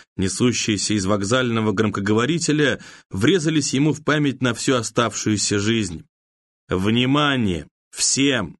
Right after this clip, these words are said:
говорит штаб Г О. «Граждане! Воздушная тревога! Угроза ядерного удара! Всем находящимся в зале ожидания немедленно спуститься в бомбоубежище в подвале здания!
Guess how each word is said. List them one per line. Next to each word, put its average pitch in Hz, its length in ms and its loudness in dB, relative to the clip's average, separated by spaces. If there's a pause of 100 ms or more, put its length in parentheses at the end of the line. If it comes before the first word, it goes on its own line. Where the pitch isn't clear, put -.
(120)
говорит 110 480 2
штаб 135 540 0
Г 120 220 2
О. 131 340 2 (560)
«Граждане! 107 920 0 (200)
Воздушная 135 920 2
тревога! 127 760 0 (480)
Угроза 139 580 2
ядерного 139 760 2
удара! 135 600 0 (360)
Всем 135 400 2
находящимся 135 760 0
в 123 60 -2
зале 135 320 2
ожидания 139 800 0 (240)
немедленно 160 760 2
спуститься 151 760 0
в 117 100 -4
бомбоубежище 143 1120 2 (160)
в - 120 -20
подвале 131 600 2
здания! 120 720 0